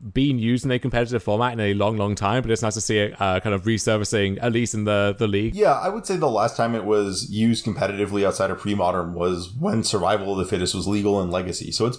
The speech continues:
Speaker 2: it's been a while.
Speaker 1: In the, the latest, uh, Gurig developments, uh, Genesis Hydra is apparently the new, uh,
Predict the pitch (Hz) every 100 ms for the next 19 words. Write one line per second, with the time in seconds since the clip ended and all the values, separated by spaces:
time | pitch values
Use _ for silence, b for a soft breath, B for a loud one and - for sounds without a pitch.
0 | - 165 147 - 117 92 73 64 - -
1 | - 160 196 220 202 160 151 151 143 147
2 | - 120 120 147 - 156 208 92 87 160
3 | 123 104 98 92 95 107 110 113 87 131
4 | 202 175 123 98 82 85 101 120 120 117
5 | 113 113 107 104 107 107 101 107